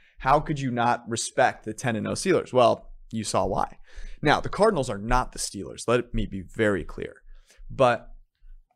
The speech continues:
I still am of the opinion that it takes Kyler Murray being an absolute superhero for them to be really good. And that is not the case with some of the, uh, these other teams. The Browns, I think, are an interesting,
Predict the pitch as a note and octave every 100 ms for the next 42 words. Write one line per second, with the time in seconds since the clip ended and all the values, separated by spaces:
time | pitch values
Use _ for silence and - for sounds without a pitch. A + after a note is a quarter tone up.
0 | _ B2+ C#3 - - F3 F3+ D3 B2 A#2
1 | G2+ D#3+ D#3+ F#2+ F#2 - B2 - A#2 -
2 | - D3+ - - C3 A#2+ G#2 B2+ A2+ F#2+
3 | - G#2+ G#2+ G#2+ - - _ _ C#3 C#3
4 | - C#3 - - - F#3 F#3 G#2+ - A#1+
5 | A#1 D3+ - _ _ _ _ C#3 C3+ C#3
6 | C3+ C#3 C#3+ D#3 G#3+ - - _ _ _
7 | _ _ C#3 C3+ C3+ C3 A#2 - - C#3
8 | D#3 C3+ A#2+ A#2+ D3+ D3 B2+ A2 - -
9 | A2+ G2+ G#2 G2 G2 G#2+ G#2 G2+ E2+ -
10 | F#3 C#3 G#2 - _ _ _ _ A#2 G#2+
11 | B2+ A#2+ C3 - B2+ A#2 C#3+ C3+ B2 A2
12 | C3 D#3 D#3 C#3 A#2